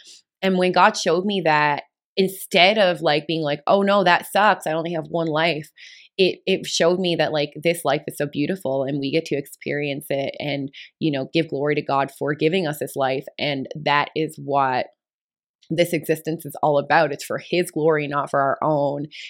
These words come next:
And he rewards his children when we glorify him in everything that we do.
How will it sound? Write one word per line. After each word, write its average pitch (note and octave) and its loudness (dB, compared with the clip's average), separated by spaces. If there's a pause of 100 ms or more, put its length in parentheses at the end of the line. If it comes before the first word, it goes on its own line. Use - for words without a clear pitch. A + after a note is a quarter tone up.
(140)
And E3+ 2
he F3 0
rewards D3 2
his D3 -8
children C#3+ 0 (320)
when D3+ 0
we E3 0
glorify C3+ -2
him C3 -6 (120)
in C3+ -2
everything C#3 -6
that - -10
we F2+ -6
do. - -6